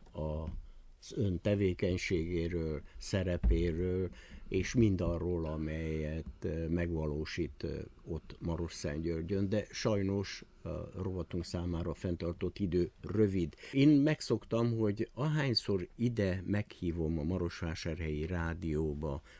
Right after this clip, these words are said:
a Hitvilág vagy az igehirdetési rovatban, mindig elhangzik egy-egy saját verse. Most látom, hogy van egy puska ön előtt. Hozott-e valamit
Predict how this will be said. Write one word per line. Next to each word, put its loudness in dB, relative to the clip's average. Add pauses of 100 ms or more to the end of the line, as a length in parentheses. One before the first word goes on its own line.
(160)
a -8 (220)
Hitvilág -2
vagy -6
az -6
igehirdetési -2
rovatban, -4
mindig 4 (800)
elhangzik -2
egy-egy 0
saját -2
verse. -2 (380)
Most -4
látom, 0
hogy 0
van 4
egy 0
puska -2
ön 2
előtt. -2
Hozott-e 4
valamit -4